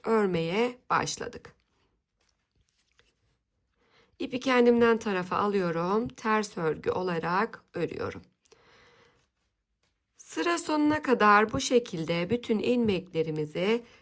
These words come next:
ters örgü olarak örelim. Tekrar ön yüze geçince ön yüzde de düz olarak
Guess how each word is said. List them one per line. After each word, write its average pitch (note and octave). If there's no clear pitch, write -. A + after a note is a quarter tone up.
ters C4
örgü E3
olarak F3+
örelim. A3
Tekrar B3+
ön C4+
yüze A3+
geçince G#3
ön C#4
yüzde G3
de A#3
düz A#3
olarak E3